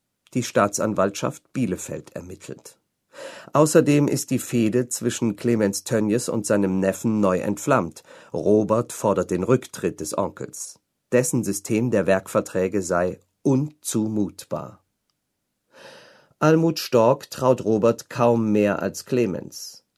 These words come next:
Würde ihm das Wohl der Arbeiter wirklich am Herzen liegen, hätte er mit seinem Geld längst etwas für sie getan, sagt sie. Stork hofft, dass die Politik diesmal ernst macht.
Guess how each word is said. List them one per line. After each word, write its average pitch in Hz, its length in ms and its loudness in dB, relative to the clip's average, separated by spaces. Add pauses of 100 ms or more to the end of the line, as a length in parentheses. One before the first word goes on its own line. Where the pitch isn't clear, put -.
(120)
Würde 151 220 4
ihm 147 120 2
das 113 300 0
Wohl 160 180 2
der 175 240 -2
Arbeiter 90 680 -6
wirklich - 480 -6
am 135 120 -4
Herzen 104 480 -8
liegen, 82 400 -8 (300)
hätte 127 340 -2
er 131 140 0
mit 120 160 -4
seinem 87 340 -6
Geld 104 380 -2
längst 120 520 0
etwas 101 440 -4
für 95 140 -6
sie 85 140 -10
getan, 80 560 -10
sagt - 360 -16
sie. - 240 -16 (1400)
Stork 151 460 2
hofft, - 500 -2
dass 123 160 0
die 135 80 -2
Politik 120 640 -2
diesmal 104 440 -2
ernst 92 420 -8
macht. - 500 -18